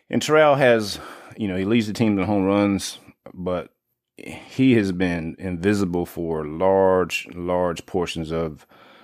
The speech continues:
of the season and has, you know, failed in some huge, huge moments at the plate to, to drive in runs. Uh, uh, you know, so, and he, he,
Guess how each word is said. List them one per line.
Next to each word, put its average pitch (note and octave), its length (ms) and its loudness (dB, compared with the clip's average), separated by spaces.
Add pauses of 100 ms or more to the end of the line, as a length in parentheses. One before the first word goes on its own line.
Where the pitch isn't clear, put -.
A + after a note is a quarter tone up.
(320)
of F2+ 220 0
the E2 100 -6
season E2 560 -2
and E2 240 -6
has, E2 540 -6 (100)
you F#2+ 80 -2
know, D#2+ 100 -4
failed G2+ 460 4
in E2+ 80 0
some D2 180 -6
huge, A2+ 840 0
huge G#2 420 0
moments F#2 720 2
at - 160 -8
the E2 80 -16
plate F2 320 0
to, - 140 -8
to - 200 -12
drive E2+ 320 2
in D#2+ 200 -4
runs. E2 540 -4
Uh, A1 240 -16 (840)
uh, - 200 -8
you G#2 160 0
know, E2 160 0
so, E2+ 400 0 (880)
and G2 140 -4
he, A2 220 4 (100)
he, A2+ 500 2